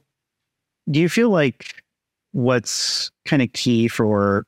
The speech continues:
customer fit, whether it's a startup or enterprise or even mid-market, is there's, like, a really, there, there's already a perceived value in branding. Like, there's,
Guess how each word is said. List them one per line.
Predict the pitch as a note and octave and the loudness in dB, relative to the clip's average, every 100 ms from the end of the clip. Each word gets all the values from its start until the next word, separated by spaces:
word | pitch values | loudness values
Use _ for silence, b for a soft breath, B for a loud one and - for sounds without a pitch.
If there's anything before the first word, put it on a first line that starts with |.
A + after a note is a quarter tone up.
| - | -4
customer | A#2+ G#2+ - A2+ A2 | -2 -2 0 0 0
fit, | - G#2+ G#2 G2+ | -2 -2 -2 0
whether | G#2 G2+ | 0 0
it's | G2 | 0
a | G2+ | -2
startup | - - G2 G2 G2 - | -2 0 0 0 -2 -2
or | G2 | -2
enterprise | - G2 G#2 - G2+ F#2+ F#2+ F#2+ F#2+ F#2 | 0 0 -2 -2 0 0 0 0 0 0
or | G2 | 0
even | G2 G2+ G2 F#2+ F#2+ G2+ | 0 0 0 -2 -2 -2
mid-market, | G2 F#2+ F#2+ F#2 - F#2+ F#2 - | -2 0 0 0 -2 -2 -4 -4
is | G2+ F#2+ F#2 G2 - - _ _ | -2 0 -2 -8 -14 -20 _ _
there's, | - G2+ G2+ - | -2 0 0 0
like, | G2+ G2 F#2+ - - _ _ _ _ _ _ _ _ _ _ | -2 -2 -4 -14 -20 _ _ _ _ _ _ _ _ _ _
a | B2 | -2
really, | G2+ G2+ G2+ G#2+ G#2+ G2+ _ _ _ _ _ _ _ _ | 0 0 0 2 0 -2 _ _ _ _ _ _ _ _
there, | - C3 C3+ C3 | -4 0 0 -2
there's | C3+ C#3 C#3+ B2+ | -2 0 2 0
already | - A#2+ B2 A#2 A2 A2 | 0 0 2 2 2 0
a | |
perceived | - A2 - G#2 G2 | 0 -2 0 -2 0
value | G2 G2 F#2+ F#2+ F#2+ | -2 0 0 0 0
in | G2+ G2 | 0 -2
branding. | F#2 F#2 F#2 F2 E2+ D#2+ F2+ G#2 - | 0 0 2 0 0 0 -2 -4 -6
Like, | G#2 | -4
there's, | G#2 G2+ G2 G2 - | 0 0 0 -2 -6